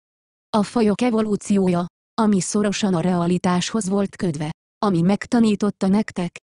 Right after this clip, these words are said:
hogy ez a világ az igazság. Az előbb nevezett realitás feloldódik,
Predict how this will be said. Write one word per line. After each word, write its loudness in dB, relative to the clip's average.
hogy 2
ez 2
a 0
világ 2
az 0
igazság. 0
Az -2
előbb -2
nevezett 0
realitás 0
feloldódik, 0